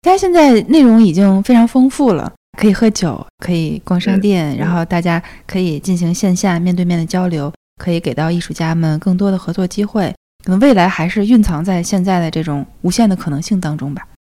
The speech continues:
Speaker 2: 是的，起点计划这四个字的名字其实是比较矛盾的，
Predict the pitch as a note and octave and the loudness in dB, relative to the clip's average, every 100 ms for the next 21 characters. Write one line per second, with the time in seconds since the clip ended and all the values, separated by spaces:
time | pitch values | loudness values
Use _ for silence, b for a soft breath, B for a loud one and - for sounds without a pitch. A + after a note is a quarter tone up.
0 | _ _ _ _ _ _ _ _ _ - | _ _ _ _ _ _ _ _ _ -6
1 | G#2+ - - - E3 D#3 F3+ F3+ D3 F3+ | -2 -2 -4 -8 -4 -2 0 0 -2 -4
2 | - F3+ C#3+ E3 B2+ G#2 F#2 C3 A#2 A2+ | -6 -2 -2 -2 -4 -4 -6 -8 -8 -10
3 | A#2+ C3+ F#2 B2 G#2 D2+ - D3 G2 | -12 -12 -4 -2 -2 -4 -2 -2 -4